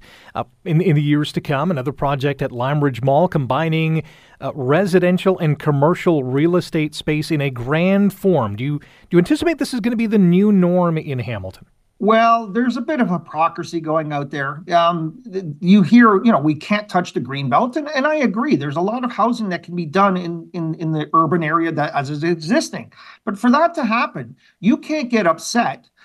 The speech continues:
Speaker 2: that a tower is going up in your neighborhood, on the waterfront, in Ancaster, in Stony Creek. I live in a seventeen-story tower. I've been here twenty-five years. There, there, it might not be built today under the current, uh, environment,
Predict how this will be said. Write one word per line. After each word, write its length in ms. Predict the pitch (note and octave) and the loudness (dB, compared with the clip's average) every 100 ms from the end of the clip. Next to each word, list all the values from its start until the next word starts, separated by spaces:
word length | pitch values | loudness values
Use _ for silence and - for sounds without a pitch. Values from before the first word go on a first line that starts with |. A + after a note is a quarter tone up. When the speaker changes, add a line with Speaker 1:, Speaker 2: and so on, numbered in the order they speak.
| _ | _
Speaker 2:
that 140 | D#3+ E3+ | -2 -2
a 60 | |
tower 520 | - - A#3 C#4+ B3 E3+ | -4 -2 2 4 2 -2
is 100 | D3 | -2
going 300 | E3+ F#3 E3 | -2 0 -2
up 160 | - | -6
in 80 | F3 | -4
your 100 | G#3 | -2
neighborhood, 560 | C4 F4+ C#4+ E3 A#2+ A#2 | -2 -4 -2 -2 -2 -4
on 160 | C#3+ | -6
the 60 | D3+ | -4
waterfront, 720 | D3 D#3 E3 - E3+ E3 C#3 | -2 -2 -2 -4 -2 -2 -4
in 100 | C3+ | -12
Ancaster, 720 | D3 F3+ F3 E3 E3 - D3+ | -8 -6 -2 0 0 -2 -6
in 80 | C3 | -6
Stony 340 | - E3 D#3+ | -4 -2 -2
Creek. 380 | D3 D#3+ F3 - - - - | -4 -2 -2 -2 -18 -12 0
I 100 | C4+ | 4
live 220 | B3 B3+ | 4 4
in 80 | A#3 | 2
a 40 | |
seventeen-story 840 | F3+ A3+ G#3+ F#3+ G3+ F#3 - F3+ E3+ | 0 -2 -2 -4 -4 -4 0 0 0
tower. 280 | C#3+ D3 E3 | -2 -2 -2
I've 120 | D3+ | -4
been 120 | G3 | -4
here 140 | F3 | -4
twenty-five 580 | E3 F3 F3+ F3 D#3 D3 | -4 -4 -4 -2 -4 -4
years. 320 | C#3+ C3 B2 - _ _ _ _ _ _ _ | -8 -10 -14 -20 _ _ _ _ _ _ _
There, 300 | - F3+ D#4+ | -2 2 4
there, 460 | C4 B3+ F4 F4+ A#3+ | 2 2 4 2 -4
it 100 | C#4+ | -4
might 260 | E4+ C#4+ C#4 | 0 2 4
not 200 | G#3+ D3+ | 4 2
be 100 | F#3 | 0
built 420 | C3 G#3+ D#4+ D#4+ | 2 2 2 0
today 340 | - D#3+ C3 A#2 | -4 -2 -2 -6
under 240 | D#3+ F3 | -2 -2
the 80 | - | -2
current, 540 | - G#3+ G#3 G3 - | -2 0 2 -2 -6
uh, 220 | E3+ D#3 - | -4 -4 -4
environment, 680 | D#3+ D3+ G#3 D4+ - - | -4 0 0 0 -4 -8